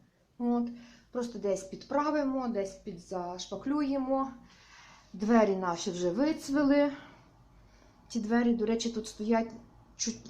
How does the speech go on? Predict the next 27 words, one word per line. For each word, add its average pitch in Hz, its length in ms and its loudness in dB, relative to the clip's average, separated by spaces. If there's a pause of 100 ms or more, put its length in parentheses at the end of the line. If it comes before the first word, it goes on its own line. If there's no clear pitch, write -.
напевно, 214 460 2
не 208 120 6
від 214 180 -2
початку, 190 720 0 (140)
е, 170 300 -2 (360)
як 185 180 0
будинок 208 540 4
поставили. 156 680 -2 (340)
Але 196 220 -2
двері 247 280 4
дубові, 269 680 2 (1080)
і 233 120 4
я 220 320 4
би 208 120 2
не 208 100 4
хотіла 220 460 -2
їх 196 420 -6 (140)
рухати. 165 540 -6 (1400)
Ставити 190 500 0
якісь 185 480 -2 (120)
бляшані 190 560 2
металеві, 240 600 -2
хоча 214 400 -2
двері 180 340 -2
вже 165 280 -6
покоцані 294 640 -6
трошки, 269 480 -4